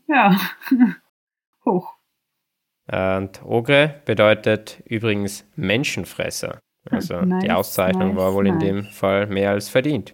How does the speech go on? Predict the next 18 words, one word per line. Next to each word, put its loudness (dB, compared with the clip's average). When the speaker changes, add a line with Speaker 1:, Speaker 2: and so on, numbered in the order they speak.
Speaker 1:
Mhm. 2
Speaker 2:
Zweitausendsiebzehn 0
dann, 0
also 0
vier 0
Jahre 2
nachdem, -6
äh, -4
Hayden -4
Kennedy -4
am -4
Ogre -2
war, 2
wurde 2
er 4
und -4
seine 0
Freundin 2